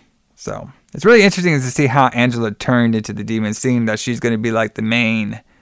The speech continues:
demon girl throughout the rest of the series. Um, so now we have Judy. They're all, Judy and Jay, they're all looking around with Max and Feeney. They're all looking around too. And, uh, now Max wants to tell a story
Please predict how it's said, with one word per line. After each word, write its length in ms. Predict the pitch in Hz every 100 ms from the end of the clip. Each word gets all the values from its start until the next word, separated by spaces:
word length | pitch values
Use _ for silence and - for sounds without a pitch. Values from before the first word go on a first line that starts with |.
| _ _ _ _ - 139
demon 360 | 135 139 117
girl 280 | 110 110 104
throughout 260 | 110 107 104
the 80 |
rest 220 | 101 104 -
of 80 |
the 40 | -
series. 540 | - 95 - - - _ _ _ _ _ _ _ _ _ _ _ _ -
Um, 460 | - 120 113 110 - -
so 140 | - 143
now 160 | 175
we 80 | 208
have 180 | 196 143
Judy. 220 | 147 160
They're 180 | 151 160
all, 140 | 151
Judy 300 | 127 151 175 170
and 80 |
Jay, 120 | 143 139
they're 120 | 143
all 120 | 139
looking 240 | 139 147 143
around 520 | 123 123 120 123 123
with 180 | 127 -
Max 380 | 127 127 123 -
and 120 | 113
Feeney. 260 | 123 123 120
They're 160 | 117
all 120 | 113 113
looking 240 | 113 113
around 360 | 113 110 110 107
too. 480 | 139 143 143 143 143 _ - - _ _ -
And, 500 | 117 117 117 113 113
uh, 300 | 113 110 101
now 220 | 113 127
Max 400 | 127 143 160 -
wants 180 | 156 160
to 60 | 117
tell 240 | 156 143
a 40 |
story 540 | 123 - 151 139 107